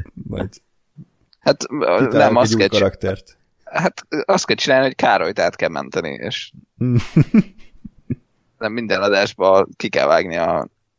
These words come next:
Speaker 2: a, ő, az ő részét, akit nem, akit nem, nem mondjuk ki a nevét, és csak a végén azt mondani, hogy, eh,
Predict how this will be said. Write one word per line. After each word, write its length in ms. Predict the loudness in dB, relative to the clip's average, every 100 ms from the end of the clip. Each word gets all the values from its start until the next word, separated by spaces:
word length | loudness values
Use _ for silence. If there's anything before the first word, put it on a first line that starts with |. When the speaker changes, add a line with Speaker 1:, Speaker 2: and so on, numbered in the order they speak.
| _ _
Speaker 2:
a, 340 | -8 -6 -6
ő, 260 | -4 -2 -2
az 220 | 2 2 2
ő 140 | 2
részét, 480 | 4 4 4 4 2
akit 220 | -2 -4
nem, 80 | -4
akit 180 | -4 -4
nem, 220 | -4 -4 -4
nem 120 | -2
mondjuk 300 | 0 0 -2
ki 120 | 0
a 40 | 2
nevét, 360 | 4 2 0 _ _ _ _ _ _ _
és 300 | -2 -2 0
csak 180 | 0 2
a 40 |
végén 580 | 2 2 2 0 -2 -4 -4
azt 220 | -2 -2 -2
mondani, 320 | -4 -4 -2
hogy, 200 | -6 -2
eh, 300 | 2 2